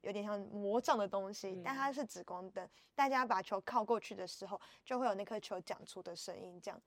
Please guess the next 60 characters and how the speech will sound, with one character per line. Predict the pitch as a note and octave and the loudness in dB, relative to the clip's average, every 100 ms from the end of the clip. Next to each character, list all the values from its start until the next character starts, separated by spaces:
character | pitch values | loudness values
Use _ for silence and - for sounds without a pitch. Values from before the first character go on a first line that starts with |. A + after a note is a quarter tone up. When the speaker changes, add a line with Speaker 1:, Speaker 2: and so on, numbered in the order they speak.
| - A#3+ _ _ _ - | -20 -20 _ _ _ -8
Speaker 1:
嗯， | F#3+ F#3 F#3 - | -8 -8 -4 2
这 | D#4 | 6
个 | B3+ | 8
有 | A#3+ G#3 | 8 8
一 | |
些 | B3+ | 8
小 | C4+ - - | 8 4 0
技 | - C#4+ G3+ | 0 2 2
巧。 | - F#3+ F3 E3+ | 0 0 0 0
Speaker 2:
嗯。 | E3+ F3+ E3+ | -2 -4 -2
Speaker 1:
然 | G3+ A3 | 0 4
后 | C4 B3+ A#3 - - - _ _ - | 8 10 10 4 -12 -20 _ _ 2
就 | F4+ | 4
是 | D#4 D#4+ | 4 2
请 | - A#3 | 2 0
大 | G#3+ | 4
家 | A#3+ | 6
邀 | B3 A#3+ B3+ | 8 8 8
请 | A#3+ G3 | 4 0
来， | F#3+ | 0
然 | G3 | 0
后 | G#3+ | 0
放， | - A#3 - | 0 -2 -2
就 | - A#3+ | -4 0
是 | B3 A#3 G#3 - | 4 4 2 -6
听 | - A#3+ | -2 2
到 | A#3+ | 4
那 | A#3 | 4
每 | F#3 | 2
颗 | A3 | -2
球 | G#3+ G3 | -4 -4
的 | F#3 | -6
声 | G3 | -6
音 | F#3+ G3 | -6 -6
给 | F3+ | -6
大 | F#3+ | -4
家 | F#3 G3 | -2 -4
听 | - F#3 | -8 -10
之 | - | -6
后， | F#3 | 2
又， | E4 E4+ | 4 4
又 | G4+ G4 | 4 6
变 | G4 | 8
成 | B3+ | 8
那 | C4+ | 8
个 | A#3+ | 6
刚 | A3+ | 6
刚 | A#3+ | 4
说 | A#3+ | 4
的 | A3 G#3 | 2 4
公 | A#3 B3 | 4 4
领 | G#3 | 2
域 | F#3 A3 | 2 0
的， | G3 F3+ F3+ - - - | 2 -2 -4 -8 -18 -16
Speaker 2:
嗯。 | F3+ | -6
Speaker 1:
的 | E3+ | -4
声 | F#3 G#3+ | -2 -2
音 | G#3 A3 | 0 -2
释 | - F#3 | -2 -4
放 | - | -6